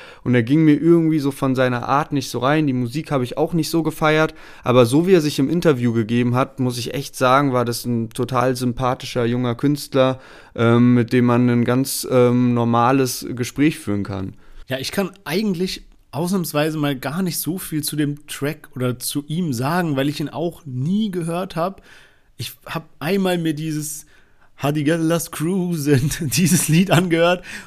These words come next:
Speaker 2: und es war halt gar nicht meins, also überhaupt nicht. Und, ähm, das Lied jetzt fand ich schon besser.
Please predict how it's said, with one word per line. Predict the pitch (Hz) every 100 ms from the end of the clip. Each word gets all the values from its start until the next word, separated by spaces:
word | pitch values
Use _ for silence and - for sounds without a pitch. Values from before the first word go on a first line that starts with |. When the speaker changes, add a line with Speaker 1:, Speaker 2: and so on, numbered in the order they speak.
| -
Speaker 2:
und | 139 143
es | 143
war | 131 151
halt | 160 139 -
gar | - 147 170 180 180
nicht | 156 151 -
meins, | 135 135 156 147 -
also | 127 127
überhaupt | 127 139 143 160 165
nicht. | 135 143 - - - 180 151 -
Und, | 139 139 139 139 143
ähm, | 147 135 131 127 -
das | - 175 208
Lied | 208 175
jetzt | 190 190
fand | 180 190
ich | 185
schon | 180 156 131
besser. | 175 214 220 226 220